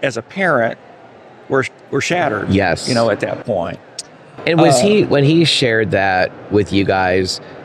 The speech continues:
Speaker 2: was, was he saying, "I think I am," or, "I'm struggling with," or was it more of, "This is who I am"?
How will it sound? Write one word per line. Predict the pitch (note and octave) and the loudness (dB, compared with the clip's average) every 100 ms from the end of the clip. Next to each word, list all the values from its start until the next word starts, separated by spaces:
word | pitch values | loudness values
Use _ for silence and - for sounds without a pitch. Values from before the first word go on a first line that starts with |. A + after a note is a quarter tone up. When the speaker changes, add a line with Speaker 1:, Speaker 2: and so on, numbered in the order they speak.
| - - | -18 -4
Speaker 2:
was, | A2 A#2+ A2+ - - | 0 2 0 -4 -2
was | A2+ G#2+ | 0 2
he | A#2+ | -2
saying, | - A#2 A2+ A2+ A2 - | 0 0 0 -2 -2 -4
"I | - | -4
think | F2+ C#3+ D3+ C#3 | -4 -2 0 0
I | C#3 | 0
am," | C3+ C3 B2 B2 A#2+ | 0 0 2 2 0
or, | G#2+ F#2 | -2 -2
"I'm | F#2+ | -2
struggling | - - C3+ C3+ C3 A#2 | -4 -2 -2 0 -2 0
with," | A#2 A2 A2 - | 2 2 0 -2
or | G#2 | -2
was | A2 G2+ | 0 0
it | G2+ | -2
more | G2+ G#2+ G#2+ | -2 0 0
of, | G2 | -2
"This | A2 | -6
is | A2 | -6
who | A2+ G2+ | -2 0
I | F2+ | 0
am"? | D#2+ G1+ - | -2 -4 -8